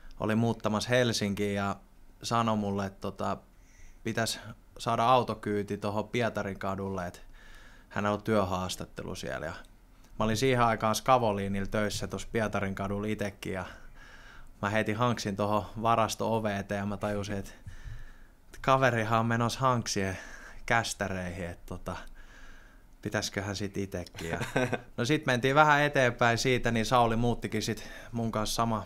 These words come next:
Speaker 1: saman katon alle ja se oikeastaan oli sitten siinä, et ei mennyt montaa kuukautta, niin mä kävin sit Mauno ja Samulin kanssa juttelemaan ja oli just uusi showkin tulos, niin se oli ihan helppo sauma sitten niinku hyppää siihen mukaan. Ja,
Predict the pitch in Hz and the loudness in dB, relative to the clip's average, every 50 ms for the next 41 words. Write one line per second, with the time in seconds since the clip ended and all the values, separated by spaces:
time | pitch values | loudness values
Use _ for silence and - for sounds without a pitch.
0 | - - - - - 143 143 139 131 123 - 127 120 - 123 113 113 113 113 110 | -8 -12 -4 0 2 4 4 4 4 6 6 4 4 4 4 4 4 6 4 4
1 | 110 107 107 107 101 - - - - - - - - - - - 104 95 107 104 | 4 2 0 -2 -2 -4 -8 -12 -18 -18 -20 -20 -20 -12 -6 -4 -2 -2 0 2
2 | - 131 113 - - 113 107 107 104 101 95 - 101 98 - - 95 - - - | 4 2 4 4 2 2 2 2 2 0 -2 -4 -6 -6 -6 -6 -6 -6 -8 -10
3 | - - - - - - - - - - - - 95 98 95 92 90 90 90 90 | -12 -14 -16 -18 -18 -20 -18 -16 -12 -10 -6 -4 -2 -2 0 -2 -2 -4 -4 -6
4 | 90 - - - - - - 101 101 101 101 98 101 98 98 98 98 92 95 98 | -6 -8 -10 -14 -16 -10 -6 -4 -2 -2 0 0 0 0 0 0 -2 -2 -2 -4
5 | 98 95 - - 90 87 85 - 87 87 - - - 92 92 90 90 82 - 92 | -4 -4 -4 -6 -4 -4 -4 -2 -4 -4 -4 -6 -6 -6 -6 -6 -8 -8 -10 -12
6 | 92 - 95 95 92 95 95 - 92 90 - - 98 95 95 95 92 92 92 90 | -10 -6 -6 -6 -6 -6 -8 -8 -10 -12 -10 -8 -8 -6 -6 -6 -6 -6 -6 -6
7 | 92 90 - 95 95 95 95 92 87 87 87 87 87 - - 90 90 - - - | -6 -8 -8 -8 -6 -6 -6 -6 -8 -8 -8 -10 -10 -8 -8 -10 -10 -10 -10 -10
8 | 90 87 82 82 82 85 90 - - - - - - - - - 95 98 98 98 | -10 -8 -6 -6 -6 -6 -8 -10 -14 -18 -18 -16 -16 -12 -8 -6 -4 -2 -2 -2
9 | 98 98 - - - 101 101 98 - - - 98 95 92 92 - - - - - | -2 -4 -6 -6 -6 -4 -4 -4 -4 -4 -4 -4 -4 -4 -4 -6 -8 -10 -8 -6
10 | 90 92 92 95 - - 92 90 87 - - - - - - - - - - - | -6 -4 -4 -6 -6 -8 -10 -10 -10 -12 -14 -18 -18 -20 -20 -20 -20 -18 -18 -18
11 | - - - - 101 95 95 95 95 95 95 101 98 92 - - - - - - | -16 -14 -8 -6 -4 -4 -2 -2 -4 -4 -4 -4 -4 -6 -6 -10 -16 -18 -16 -12
12 | - 104 110 104 101 - - - 95 - 95 92 92 92 90 90 92 87 90 80 | -8 -4 -2 -2 -2 -2 -4 -6 -6 -4 -4 -4 -4 -4 -4 -6 -8 -8 -10 -12
13 | - - - 90 87 85 87 82 - 85 - - - - - - - - - - | -12 -10 -10 -8 -8 -8 -8 -8 -10 -12 -12 -14 -18 -18 -18 -18 -18 -18 -18 -12
14 | - - 98 - - - - 90 95 98 104 92 90 95 95 92 92 92 - - | -8 -8 -8 -8 -6 -6 -6 -4 -4 -4 -6 -6 -6 -6 -6 -6 -8 -8 -8 -6
15 | 85 80 76 76 73 73 | -4 -4 -4 -4 -6 -8